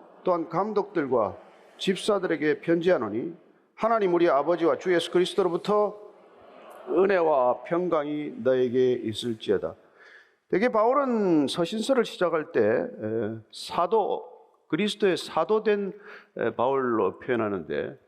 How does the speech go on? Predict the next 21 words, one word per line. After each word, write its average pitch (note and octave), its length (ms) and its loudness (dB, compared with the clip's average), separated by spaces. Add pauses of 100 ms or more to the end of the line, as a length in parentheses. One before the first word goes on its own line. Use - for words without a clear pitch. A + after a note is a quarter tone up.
(300)
오늘은 G#3+ 460 0
보니까 A2+ 720 0
예수의 B2 460 -2
종이라고 D3 580 0
표현하고 G#2 380 -4
있어요. F2 500 -6 (2250)
에, B2 140 0
빌립보 G#3 480 0
교회가 C#3+ 480 0
그의 E3+ 220 0
사도성에 F#3+ 720 -2
대한 C3 460 -2 (300)
의심이 D3+ 580 0
없다는 F#3 480 -2
것을 G2+ 280 -6
뜻합니다. F#2+ 560 -8 (1600)
보통 F#3+ 340 -2
우리가 E3 240 2
뭐 C#3+ 300 0
이렇게 B2 200 -4
좀, G#2 440 -4